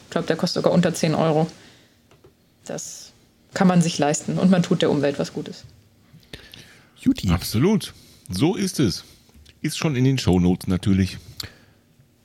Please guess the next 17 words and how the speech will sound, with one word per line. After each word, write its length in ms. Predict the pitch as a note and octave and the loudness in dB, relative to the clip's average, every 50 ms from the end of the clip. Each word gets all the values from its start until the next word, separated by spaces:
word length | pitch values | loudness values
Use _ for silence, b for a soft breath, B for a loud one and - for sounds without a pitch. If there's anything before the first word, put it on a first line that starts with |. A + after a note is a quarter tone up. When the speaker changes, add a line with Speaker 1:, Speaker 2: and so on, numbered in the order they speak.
| _ _ _ _ | _ _ _ _
Speaker 2:
Hervorragend. 680 | - F#2+ - G2+ A#2+ B2+ F#2 - - - - - - - - - | -12 -4 0 0 2 2 2 0 -2 -4 -8 -14 -20 -20 -16 -4
Speaker 1:
Super. 340 | - D4 C4+ - D#3+ E3 - B B B B B B B _ _ _ b b b b b b b b b b b b b b b b b b b b b b b b b b b _ _ _ _ | 0 2 2 4 2 0 -2 B B B B B B B _ _ _ b b b b b b b b b b b b b b b b b b b b b b b b b b b _ _ _ _
Speaker 2:
Gut, 300 | - F#3+ C4+ C#4 E3+ C3 | 2 4 4 4 4 2
ich 200 | - G2+ - - | 0 -2 0 4
würd 140 | - - G4+ | 4 4 6
Speaker 1:
Ja. 80 | - E2+ | 6 4
Speaker 2:
sagen, 220 | G#2+ D#3 E3+ D#3+ | 4 4 4 4
dann, 260 | D3 C3 B2 C3 C3 | 4 4 4 4 6
äh, 220 | A2+ G#2 G2+ F#2+ E2+ | 6 6 4 4 4
sind 120 | G2 B2+ D#3+ | 4 4 4
wir 80 | D#3 G2+ | 6 6
so 80 | F#2 | 6
langsam 840 | E2 E2 D2+ - - G3+ A3 - - - C3+ D3+ D#3 E3 E3 D#3 - | 6 6 6 4 4 2 2 2 2 2 2 2 4 4 2 2 2
am 240 | - G#2 G#2 G#2 - - | 2 2 2 2 2 0
Ende 400 | G2+ G#2 C3+ D3+ C3+ B2+ A#2 G#2 | 0 2 2 2 2 2 2 2
der 180 | F#2+ F#2 F#2 | 2 2 0
Folge 560 | - - - F#2+ G#2 A2 G#2+ - F2 F2 - | 0 0 0 2 2 4 4 4 2 2 2